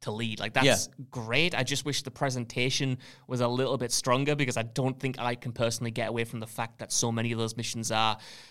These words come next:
Speaker 1: walk around this place, press X on one person, press X on the other,
Speaker 2: <laughs>
Speaker 1: and then Clive will hand them something off screen that you don't see, and then
Speaker 2: Mm.
Speaker 1: that's kind of game over. If they were a little bit more involved or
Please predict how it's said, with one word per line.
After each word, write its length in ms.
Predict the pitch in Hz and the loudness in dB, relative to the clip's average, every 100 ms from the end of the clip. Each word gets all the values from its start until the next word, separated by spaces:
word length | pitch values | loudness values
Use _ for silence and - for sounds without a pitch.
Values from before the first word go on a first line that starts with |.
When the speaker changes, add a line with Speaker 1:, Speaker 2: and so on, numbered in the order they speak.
| - | -20
Speaker 1:
walk 360 | 120 127 131 135 | -2 2 4 6
around 260 | 127 123 | 6 6
this 160 | 123 120 | 4 0
place, 480 | - 120 117 113 - | 0 2 4 2 -2
press 460 | - 127 120 - - | 0 2 4 2 -2
X 240 | 120 - - | -4 -2 0
on 160 | 113 | 0
one 160 | 110 110 | 0 -2
person, 380 | 110 110 110 110 | 0 0 0 -4
press 240 | - 117 | -2 2
X 200 | 117 - | 8 10
on 120 | - | 10
the 80 | - | 10
other, 320 | 147 110 127 - | 8 8 4 2
Speaker 2:
<laughs> 80 | - | 4
Speaker 1:
and 200 | 127 123 | 4 8
then 380 | 120 120 117 117 | 10 10 8 6
Clive 560 | - 127 120 120 120 117 | 2 6 8 8 6 4
will 300 | 120 117 113 - - | 4 4 0 -12 -6
hand 340 | - 147 170 | 2 4 4
them 240 | 143 147 147 | 2 2 4
something 420 | - 151 147 139 | 2 2 2 2
off 200 | 139 139 | 2 2
screen 460 | - 139 135 135 | 2 4 4 6
that 120 | 131 123 | 4 4
you 100 | 127 | 4
don't 300 | 127 127 - | 6 4 2
see, 460 | 131 123 127 123 120 | 6 8 8 6 6
and 220 | 131 139 | 8 10
then 200 | 117 117 | 10 8
Speaker 2:
Mm. 80 | 117 | 6
Speaker 1:
that's 280 | 113 - - - | 4 2 -8 -4
kind 160 | 123 | -2
of 100 | 110 | 0
game 260 | 117 123 113 | 6 6 8
over. 260 | 117 117 120 | 6 6 4
If 100 | 117 | 6
they 80 | |
were 80 | 143 | 6
a 20 | |
little 300 | 160 190 175 | 6 4 4
bit 160 | 170 - | 4 4
more 240 | 143 135 | 4 4
involved 540 | 123 117 135 170 165 139 | 4 4 6 6 4 8
or 320 | 123 120 117 | 10 10 6